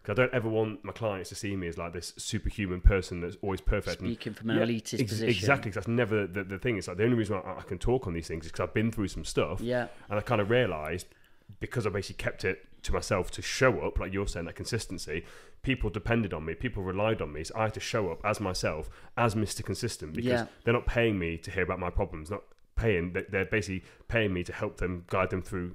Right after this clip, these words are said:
Speaker 1: their struggles and their journey. But then actually the flip side of that was, I've been giving them all this advice and helping them through this stuff without actually saying, "Well,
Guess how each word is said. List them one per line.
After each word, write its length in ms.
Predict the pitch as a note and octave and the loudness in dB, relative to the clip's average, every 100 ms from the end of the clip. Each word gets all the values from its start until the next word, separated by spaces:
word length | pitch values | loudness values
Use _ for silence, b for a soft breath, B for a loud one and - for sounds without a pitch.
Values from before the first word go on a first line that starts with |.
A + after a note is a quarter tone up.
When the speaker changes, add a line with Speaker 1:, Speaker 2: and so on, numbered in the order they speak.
| - | -8
Speaker 1:
their 220 | G#2 G#2 | -2 0
struggles 340 | F#2+ - F2 E2 | 0 -4 -6 -2
and 80 | F#2+ | 2
their 120 | F#2 | 2
journey. 480 | F#2 A2+ G2 D2+ D#2+ b b b b b | 4 4 4 0 -8 b b b b b
But 80 | - | 4
then 100 | A2 | 6
actually 300 | G#2+ B2+ - | 6 2 -2
the 60 | F2+ | -2
flip 160 | C3+ - | 0 0
side 160 | F2+ | 0
of 40 | E2+ | 0
that 120 | E2+ | -4
was, 320 | E2+ E2+ - - | -4 -6 -6 -2
I've 160 | A2+ G#2+ | 2 2
been 120 | G#2+ | 2
giving 160 | G2 G2+ | 2 2
them 100 | G2 | 4
all 80 | |
this 140 | G2+ - | 2 0
advice 300 | F#2+ G2+ F2+ | 0 0 0
and 80 | F2 | 2
helping 240 | A#2 - | 2 2
them 80 | F2+ | 0
through 180 | A#2 B2 | 0 0
this 120 | F#2 | -2
stuff 220 | - E2 | -6 -4
without 240 | G2+ G2+ - | 0 0 0
actually 280 | G2 - | -4 -6
saying, 340 | F2+ A2 E2 E2 | -4 -2 -2 -2
"Well, 260 | E2+ E2+ | -4 -4